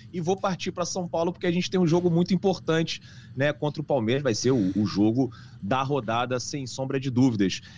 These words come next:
É, ontem foi muito bacana, eu cheguei, normalmente eu chego um dia antes do jogo, né? Ontem eu vim, é, no mesmo dia, né? Cheguei uma hora da tarde,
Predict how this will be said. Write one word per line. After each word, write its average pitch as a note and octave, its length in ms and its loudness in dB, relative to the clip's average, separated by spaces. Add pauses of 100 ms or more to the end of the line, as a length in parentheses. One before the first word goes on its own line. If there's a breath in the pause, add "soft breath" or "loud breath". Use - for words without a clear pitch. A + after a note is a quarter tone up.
(180 loud breath)
É, C#3+ 220 2
ontem C#4 220 0
foi F4+ 160 2
muito F4+ 180 2
bacana, A#3+ 440 0
eu A3+ 40 -2
cheguei, G#3+ 600 -2
normalmente C#4 380 0
eu C4 40 -2
chego B3+ 220 -2
um C4 40 -2
dia C4 160 0
antes G3 300 0
do C#3+ 80 -4
jogo, A#2+ 300 -2
né? C#3+ 100 -2
Ontem F3+ 240 0
eu G3 80 2
vim, F#3+ 260 2 (380 soft breath)
é, A2 1000 4
no C#3 120 2
mesmo F#3+ 320 2
dia, F3 440 0
né? D3+ 100 -2
Cheguei D3+ 260 2
uma F#3 160 4
hora C#3+ 160 2
da C#3 140 -2
tarde, E3+ 480 -4